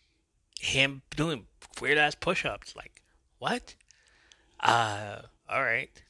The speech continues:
<laughs> Uh, so yeah, like, I would recommend it to a non-wrestling fan for nostalgia's purposes. For just, you know,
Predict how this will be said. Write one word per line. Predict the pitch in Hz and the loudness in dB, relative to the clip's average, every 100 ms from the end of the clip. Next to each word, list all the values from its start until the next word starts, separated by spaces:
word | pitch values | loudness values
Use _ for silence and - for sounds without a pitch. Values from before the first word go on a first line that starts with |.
| - | -12
<laughs> | - - _ - - - - - - - - | -12 -12 _ -20 -20 -16 -10 -8 -6 -8 6
Uh, | 156 160 160 165 156 180 | 10 10 10 8 4 -2
so | - | -4
yeah, | 220 240 170 123 - - - | 6 8 8 6 -4 -20 -8
like, | 170 160 - | -6 -6 4
I | 170 | 6
would | 233 240 | 6 4
recommend | 185 185 170 151 160 | 2 2 -2 -4 -4
it | 160 - - | -12 -14 -18
to | - 156 | -8 -6
a | |
non-wrestling | 127 117 117 107 - 113 | -2 -2 0 -2 -4 -8
fan | 110 117 107 | -10 -8 -8
for | 101 110 | -8 -12
nostalgia's | 104 - - 101 95 95 | -12 -12 -4 -4 -4 -6
purposes. | - 120 - - 92 - - - | -8 -6 -6 -10 -12 -16 -18 -20
For | - - 117 113 113 110 110 104 - - _ _ _ _ - | -20 -14 -4 -2 0 0 0 -2 -6 -20 _ _ _ _ -4
just, | 131 131 - _ - - - - - - - - - - - | -2 -2 -4 _ -20 -20 -20 -20 -20 -20 -20 -20 -18 -18 -12
you | 151 | -4
know, | 131 113 | -2 -2